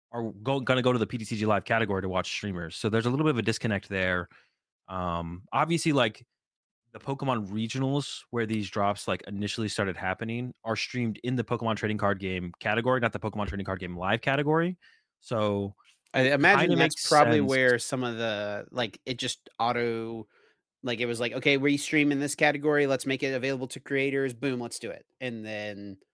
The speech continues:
Speaker 2: that was it,
Speaker 1: Yeah,
Speaker 2: you know,
Speaker 1: but,
Speaker 2: like
Speaker 1: like, they need to, like, put it in both categories.
Speaker 2: They do,
Speaker 1: Like, ideally.
Speaker 2: yes.
Speaker 1: Like, it, so,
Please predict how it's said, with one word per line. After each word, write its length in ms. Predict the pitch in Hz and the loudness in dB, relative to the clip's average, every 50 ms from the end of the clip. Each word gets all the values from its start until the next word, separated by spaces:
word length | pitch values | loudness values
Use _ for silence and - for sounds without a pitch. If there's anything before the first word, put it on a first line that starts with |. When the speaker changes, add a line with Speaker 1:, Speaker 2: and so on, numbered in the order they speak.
| _ _ _ _ _ _ _ _ | _ _ _ _ _ _ _ _
Speaker 2:
that 100 | 104 104 | -2 -2
was 140 | 101 123 113 | 0 0 0
it, 100 | 95 87 | 0 -2
Speaker 1:
Yeah, 120 | 87 87 87 | -2 -6 -10
Speaker 2:
you 80 | 90 92 | -10 -10
know, 180 | 92 92 92 90 85 | -10 -10 -10 -8 -8
Speaker 1:
but, 120 | 127 123 | -6 -2
Speaker 2:
like 0 | |
Speaker 1:
like, 160 | 123 123 120 | -2 -2 0
they 120 | - 139 143 | 0 -2 0
need 260 | 143 143 147 147 139 | 0 0 0 -2 0
to, 220 | - 147 123 101 - _ _ _ _ _ _ _ | 0 -2 -2 -2 -4 _ _ _ _ _ _ _
like, 220 | - 110 101 - _ | -12 -10 -10 -10 _
put 140 | - 113 107 | -6 -4 -4
it 40 | |
in 80 | 95 90 | -4 -2
both 180 | 95 90 82 - | -4 -6 -6 -6
categories. 540 | - 85 80 78 - - - - - - - | -10 -10 -10 -10 -12 -14 -18 -20 -20 -8 -4
Speaker 2:
They 120 | 117 120 98 | -2 -2 -2
do, 180 | - 90 80 | -4 -8 -8
Speaker 1:
Like, 140 | 98 104 - | -8 -4 -2
ideally. 420 | 98 104 101 - 95 90 82 - - | -2 -2 -2 -2 -4 -4 -4 -4 -4
Speaker 2:
yes. 20 | |
Speaker 1:
Like, 220 | 98 95 90 90 98 | -4 -2 -2 -2 -4
it, 200 | 98 95 - - | -8 -8 -10 -12
so, 480 | - 117 104 101 98 95 95 92 - | -8 -4 -2 0 0 0 0 -2 -4